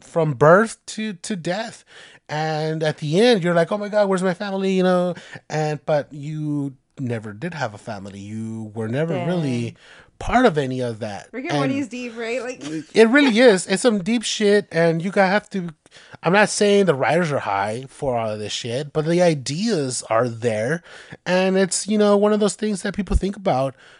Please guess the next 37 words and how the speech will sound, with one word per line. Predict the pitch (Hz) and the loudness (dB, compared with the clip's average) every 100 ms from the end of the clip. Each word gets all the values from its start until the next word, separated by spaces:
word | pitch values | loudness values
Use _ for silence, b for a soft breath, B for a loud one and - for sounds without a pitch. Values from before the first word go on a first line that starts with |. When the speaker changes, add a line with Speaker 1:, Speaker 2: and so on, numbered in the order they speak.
| B | B
Speaker 1:
you | 165 | -2
know, | 147 131 131 | 0 0 -2
when | 123 123 147 | -4 -4 0
I, | 135 135 | 0 0
I, | 107 107 123 | -2 -4 -6
I | |
guess | 107 110 170 - | -6 -4 -4 -4
when | 117 120 120 | -4 -4 -2
they | 120 | -2
are | 131 127 127 131 127 123 127 123 127 123 | -2 -2 -2 -4 -4 -2 -2 -2 -4 -4
talking | - 131 156 | -4 -2 0
it | 151 160 | 2 2
up. | 220 - | 0 -4
I | 113 | -6
mean, | 113 107 | -6 -6
who | 156 | -4
knows? | 180 196 110 - 120 | -2 -2 -4 -8 -8
I'm | 123 | -4
not | 135 - | -4 -2
there. | 170 110 B B B - | -4 -6 B B B -6
So, | - 233 220 B B B B | 2 4 2 B B B B
you | 226 | 2
know, | 240 190 | 2 2
there's | 180 226 196 | 2 2 4
this | 226 - - | -2 -6 -8
idea | 196 165 220 277 | -8 -6 -4 -2
of | 185 139 123 | 0 0 -4
it. | 110 - | -8 -6
And | 208 208 202 | -2 -2 -2
I | 185 | -4
think | - 240 240 - | -4 -4 -4 -2
that | 220 196 135 | 0 0 0
that | 165 185 | 2 2
idea | 214 156 147 156 165 | 0 -4 -2 0 0
could | - 175 147 | -2 -4 -4
be, | 160 | -6
you | 127 | -8